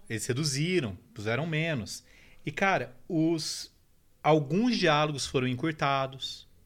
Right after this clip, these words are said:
algumas cenas foram encurtadas, então o que acontece? Não é que ele tirou muita cena, ele tirou pedaço de cena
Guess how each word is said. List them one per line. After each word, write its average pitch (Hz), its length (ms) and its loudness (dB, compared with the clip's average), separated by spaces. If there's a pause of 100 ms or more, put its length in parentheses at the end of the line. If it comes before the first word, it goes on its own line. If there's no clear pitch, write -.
(680)
algumas 165 580 0
cenas 160 420 -2
foram 139 200 0
encurtadas, 151 640 2
então 147 140 -2
o 160 40 -2
que 175 60 -2
acontece? 170 640 0 (400)
Não 170 280 4
é 185 180 0
que 208 200 -8
ele 196 600 4 (840)
tirou 190 480 4
muita 185 300 0
cena, 104 440 2 (540)
ele 147 180 0
tirou 156 400 4
pedaço 180 840 4
de 127 100 -2
cena 123 500 0